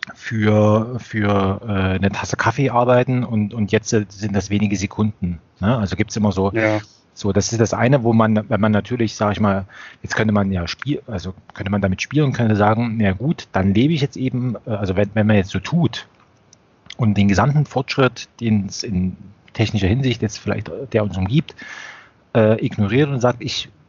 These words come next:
Speaker 1: begebe mich zurück in ein Leben von neunzehnhundertfünfzig, dann würde man sicherlich so einen Effekt beobachten können, wie du ihn beschreibst, dass du dann plötzlich ganz viel Geld wahrscheinlich sogar übrig hast, weil jede Menge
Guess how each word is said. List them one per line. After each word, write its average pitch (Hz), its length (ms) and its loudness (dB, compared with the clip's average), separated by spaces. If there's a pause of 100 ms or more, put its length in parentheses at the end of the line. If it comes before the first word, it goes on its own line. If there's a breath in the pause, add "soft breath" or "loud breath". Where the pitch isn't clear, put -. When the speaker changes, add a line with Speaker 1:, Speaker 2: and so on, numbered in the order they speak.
(180)
Speaker 1:
begebe 131 320 2
mich 139 200 0
zurück 117 340 -4
in 123 180 -4
ein 117 140 2
Leben 117 300 4
von 117 160 0
neunzehnhundertfünfzig, 104 1000 0 (1040)
dann 92 140 -2
würde 113 140 2
man 131 160 4
sicherlich 135 340 2
so 120 120 0
einen 110 100 2
Effekt - 420 -4
beobachten - 480 -2
können, 160 280 4 (420 loud breath)
wie 113 80 2
du 120 80 4
ihn 120 120 2
beschreibst, 110 540 0 (300 loud breath)
dass 107 140 0
du 107 60 -6
dann 98 240 4
plötzlich - 480 -2
ganz 127 240 0
viel 151 160 4
Geld 117 360 0
wahrscheinlich 113 320 -4
sogar 101 180 0
übrig 120 320 -6
hast, - 300 -4
weil 98 240 0 (500)
jede 120 220 2
Menge 117 480 4